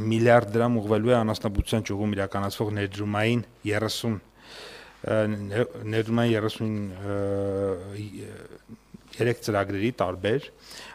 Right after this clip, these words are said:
մասնավորապես երեք հարյուր տասնյոթ միլիոն դրամ Հայաստանի Հանրապետության գյուղատնտեսական ծրագրերի իրականացման համար, գյուղծառայությունների կենտրոն, պահպանման ծախսեր, այստեղ մենք անասնաբուժների,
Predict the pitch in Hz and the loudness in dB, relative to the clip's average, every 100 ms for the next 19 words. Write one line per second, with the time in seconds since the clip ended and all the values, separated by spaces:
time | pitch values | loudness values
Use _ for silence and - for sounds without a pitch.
0 | - 101 - 113 110 113 117 110 - 107 | -6 -2 2 2 2 2 2 2 2 0
1 | 104 98 120 107 - 101 104 104 110 98 | 0 -2 -2 -2 -2 0 0 4 2 4
2 | 98 - 104 101 95 95 95 90 - 110 | 0 -2 -4 -2 -4 -6 -6 -6 0 0
3 | 98 - 104 101 113 - 113 113 107 101 | 0 -4 -2 -2 -2 -2 0 0 0 0
4 | 98 104 98 92 98 95 - 107 110 117 | 0 0 -2 -4 -6 -6 -4 -2 2 4
5 | 127 147 - - _ - - - - - | 4 2 -2 -14 _ -20 -20 -18 -18 -20
6 | - - 104 - 104 104 95 107 104 - | -14 -4 0 2 4 4 2 -2 -2 -2
7 | 98 104 120 117 104 - 104 101 98 95 | -4 -2 -2 -2 -6 -4 -4 -4 -6 -4
8 | 90 - - 123 117 92 - 95 98 95 | -6 -4 0 2 2 -2 -4 -8 -8 -10
9 | - 90 92 - 95 95 95 107 117 | -10 -8 -6 -6 -6 -6 -2 0 4